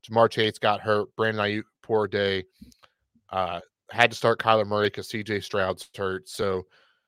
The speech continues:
just a rough performance all around. And then when you have Sam Laporta h-, have three touchdowns,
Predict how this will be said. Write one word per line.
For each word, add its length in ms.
just 260
a 60
rough 260
performance 460
all 160
around. 400
And 200
then 300
when 160
you 80
have 280
Sam 320
Laporta 580
h-, 80
have 500
three 240
touchdowns, 760